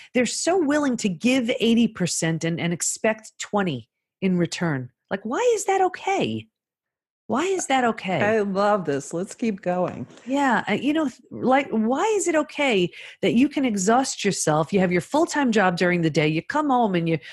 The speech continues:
Speaker 1: you're doing everything humanly possible, wi-, you know, at home as well. And then let's say, and this doesn't have anything to do with the betrayal, but let's just say, you know, that's your scenario.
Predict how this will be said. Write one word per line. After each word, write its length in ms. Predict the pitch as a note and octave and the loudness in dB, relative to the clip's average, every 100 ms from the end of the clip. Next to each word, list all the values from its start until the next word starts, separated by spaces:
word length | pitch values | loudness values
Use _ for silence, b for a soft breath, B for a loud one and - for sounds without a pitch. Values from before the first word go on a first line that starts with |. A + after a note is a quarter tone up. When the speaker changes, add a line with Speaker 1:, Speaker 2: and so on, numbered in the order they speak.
| B B | B B
Speaker 1:
you're 140 | F#3 | 0
doing 360 | F3 A3+ A#3 A3 - | 2 2 2 0 -6
everything 380 | D#4+ E4+ D#4 | -6 -6 -8
humanly 640 | C#4 - C#4 E4+ F4+ C#4 A#3+ | -12 -12 -10 -8 -6 -6 -10
possible, 720 | - - A#3 - D3+ C3 D#3+ _ b b b _ F#3+ | -10 -8 -8 -8 -6 -6 -6 _ b b b _ -6
wi-, 240 | F#3+ A3 | -2 -2
you 180 | F3+ G3 | -2 -4
know, 100 | F#3+ - | -4 -4
at 140 | F#3 | -8
home 280 | F#3+ A3 G3 | -4 -4 -2
as 160 | F3 | -4
well. 460 | E3+ F3+ C#3 C3 C#3 b b b b _ _ | -2 0 0 -2 -8 b b b b _ _
And 280 | A3 A3 A3 | -2 0 0
then 420 | B3 C#4+ D4+ C#4+ - | -2 -2 -6 -10 -12
let's 540 | G3 G#3+ G#3+ A3 A3+ - | -8 -6 -2 -2 -2 -2
say, 320 | A3 G#3 G#3 | 0 0 0
and 120 | G#3+ | -2
this 200 | D#4+ - | -4 -4
doesn't 180 | F#4+ A#3 | -4 -2
have 140 | G3 | 0
anything 320 | A3 G4 E4 F3+ | 0 -2 -6 -4
to 80 | |
do 120 | E3 D#3+ | -2 0
with 120 | D3 | 0
the 60 | |
betrayal, 420 | C#3 C3+ D#3 D3 - | -4 -4 -4 -4 -4
but 80 | G#3+ | 0
let's 240 | C4 - | 0 -2
just 220 | - C4+ | -8 -6
say, 300 | D#4 D4+ A#3 B B B B | -2 -2 -2 B B B B
you 100 | B3 | -2
know, 240 | A#3+ B3+ - | -2 -2 -6
that's 460 | G3 A#3 C4 - | 0 0 0 -4
your 140 | A#3+ A#3+ | -4 -4
scenario. 840 | - G#3+ A#3+ C#4+ F#3 D3 D3 | -4 -4 -4 -2 0 0 0